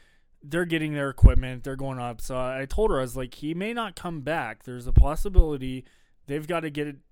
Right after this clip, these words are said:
back to the hotel. It's late, um, and whatnot." And, um, sure enough, he came over, took his time out, and autographed the ball for her, introduced himself,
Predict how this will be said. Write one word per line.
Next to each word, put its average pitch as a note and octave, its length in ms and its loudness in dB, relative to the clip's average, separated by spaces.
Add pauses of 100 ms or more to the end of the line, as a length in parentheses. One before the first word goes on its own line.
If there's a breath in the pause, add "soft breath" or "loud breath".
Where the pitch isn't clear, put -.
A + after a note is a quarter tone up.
(300)
back C#3 220 -4
to D3+ 80 -8
the C#3 60 -4
hotel. C3 480 4
It's B2 200 -12
late, B2+ 560 -8 (560 soft breath)
um, B2 320 -10
and B2 160 -12
whatnot." B2+ 540 -10
And, A#2+ 340 -16 (480 soft breath)
um, B2 240 -12
sure F#3+ 220 0
enough, G#3 380 -4
he D#3 180 -14
came F#3 280 -6
over, F3 460 -4 (340)
took D3 200 -12
his E3+ 160 -6
time E3 280 -6
out, D3 380 -4
and C3 500 -10
autographed C3+ 520 -6
the D#3+ 80 -2
ball C#3 280 8
for C#3 280 -2
her, C3 340 -2 (560 soft breath)
introduced E3 540 4
himself, C#3 760 0